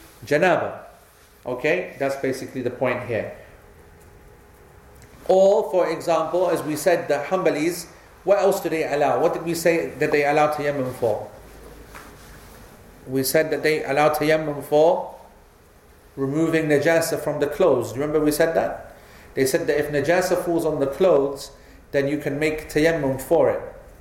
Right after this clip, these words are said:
So they said that if you made intention for tayammum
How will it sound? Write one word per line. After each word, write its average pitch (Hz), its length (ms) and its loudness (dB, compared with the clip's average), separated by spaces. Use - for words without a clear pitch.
So - 220 2
they 165 180 2
said 170 240 0
that 147 160 -8
if - 140 -12
you 196 120 -4
made 180 240 2
intention 156 600 -4
for 143 200 2
tayammum 143 600 -2